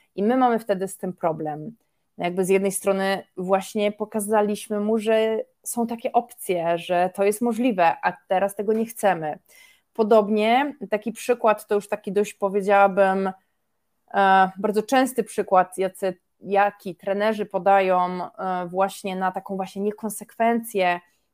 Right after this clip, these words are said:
ludzi, opiekunów, to jest to, że w pewnych sytuacjach wracamy do domu i oczekujemy tego witania się entuzjastycznego, e, nie mamy problemu z tym, że pies na, na przykład na nas skoczył i tak dalej.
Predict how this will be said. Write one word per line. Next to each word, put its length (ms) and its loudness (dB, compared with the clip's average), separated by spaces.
ludzi, 520 0
opiekunów, 720 -4
to 100 -4
jest 360 -4
to, 180 4
że 480 2
w 240 -20
pewnych 360 4
sytuacjach 680 0
wracamy 480 0
do 120 -4
domu 600 -2
i 200 -8
oczekujemy 720 -2
tego 260 -6
witania 640 -4
się 200 -2
entuzjastycznego, 1500 2
e, 460 4
nie 220 -2
mamy 220 2
problemu 520 2
z 160 -14
tym, 280 -2
że 380 -2
pies 160 -8
na, 60 -4
na 100 -4
przykład 260 -6
na 100 0
nas 220 -2
skoczył 600 -2
i 60 -8
tak 180 -4
dalej. 540 0